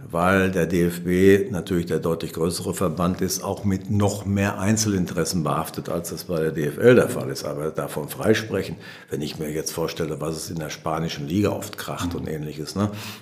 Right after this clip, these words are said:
Also das, äh, wir hatten jetzt das, den großen Vorteil, dass die D F L die letzten Jahre,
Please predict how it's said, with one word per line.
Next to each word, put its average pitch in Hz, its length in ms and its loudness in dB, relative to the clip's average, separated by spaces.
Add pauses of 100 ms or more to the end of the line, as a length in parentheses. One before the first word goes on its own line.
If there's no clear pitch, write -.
Also 87 220 0
das, 87 380 -2
äh, - 60 -2
wir 85 720 -2
hatten 95 240 0
jetzt 87 300 -2
das, - 380 -6
den 80 160 -4
großen 85 360 -2
Vorteil, 95 400 2
dass 87 200 0
die 80 160 -4
D 90 180 0
F 87 200 0
L 104 380 4 (400)
die 87 60 -4
letzten 90 380 0
Jahre, 85 840 0